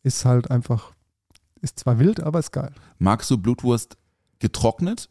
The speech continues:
Speaker 2: oder frisch?
Speaker 1: Frisch.
Speaker 2: Frisch.
Speaker 1: Mhm.
Speaker 2: Mhm.
Speaker 1: Mhm.
Speaker 2: Und
Speaker 1: Aber
Speaker 2: magst
Speaker 1: am
Speaker 2: du
Speaker 1: liebsten,
Speaker 2: auch
Speaker 1: am liebsten gebraten.
Speaker 2: Gebraten.
Speaker 1: Am
Speaker 2: Ja.
Speaker 1: liebsten gebraten. Ja.
Speaker 2: Ja.
Speaker 1: Ja? Bei
Speaker 2: Tja,
Speaker 1: dir auch?
Speaker 2: ja, ich muss, ja, ich bin eher bei, bei getrocknet so.
Speaker 1: Ja.
Speaker 2: Weil's, äh,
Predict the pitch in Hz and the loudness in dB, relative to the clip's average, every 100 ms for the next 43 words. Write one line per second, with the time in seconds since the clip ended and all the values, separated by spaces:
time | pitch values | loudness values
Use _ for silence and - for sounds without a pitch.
0 | _ 120 135 - - 90 - - _ - | _ -2 -2 -2 -2 -2 -4 -12 _ -20
1 | - _ _ _ _ _ _ _ _ _ | -20 _ _ _ _ _ _ _ _ _
2 | _ - 120 - - _ _ - 95 85 | _ -6 -6 -6 -16 _ _ -4 -2 -2
3 | - 123 180 - 87 82 80 _ - 127 | 0 2 2 0 -2 0 -4 _ 0 2
4 | 151 - - 101 - 139 147 180 - - | 2 -4 -4 2 4 4 4 4 2 2
5 | 151 170 - 160 117 123 120 113 - 107 | 4 4 4 4 4 2 2 0 -2 -2
6 | 98 95 92 80 120 127 - 117 127 110 | 2 2 0 -2 2 4 4 2 2 2
7 | 117 113 107 - - - - 113 - - | 0 0 -4 -8 -20 -16 -2 -2 -2 -10
8 | - - - - _ - 117 117 110 - | -20 -20 -20 -20 _ 0 2 2 -2 0
9 | 123 143 185 - - - - - - 123 | 4 6 4 0 -14 -20 -20 -12 0 2
10 | 147 139 202 101 98 - 113 107 - 95 | 4 2 2 0 -2 -6 -6 -6 -2 0
11 | 120 - 131 120 117 113 101 - 110 110 | 0 0 -2 0 0 -2 -4 -6 -4 -4
12 | - 131 170 160 - 131 131 165 - _ | -4 -4 -2 -4 2 4 4 4 -2 _
13 | _ - - - - - _ 90 101 107 | _ -20 -20 -20 -20 -20 _ 0 2 4
14 | 107 - - 104 101 101 | 2 0 -4 0 4 2